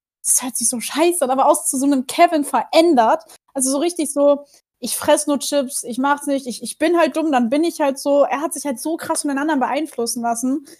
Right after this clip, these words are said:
Das fand ich am Ende so traurig, aber, ja,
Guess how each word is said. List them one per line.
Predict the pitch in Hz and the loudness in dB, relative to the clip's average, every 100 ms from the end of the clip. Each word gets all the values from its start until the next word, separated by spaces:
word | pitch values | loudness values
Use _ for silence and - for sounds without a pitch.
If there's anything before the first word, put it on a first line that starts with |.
| _ - | _ -14
Das | - | -2
fand | 294 285 | 2 2
ich | |
am | 277 | 2
Ende | 269 262 | 2 4
so | 302 330 | 2 0
traurig, | - 302 320 294 294 262 | 0 2 4 2 0 2
aber, | 262 254 - _ _ _ _ _ _ _ - | 4 4 0 _ _ _ _ _ _ _ -2
ja, | 349 | 0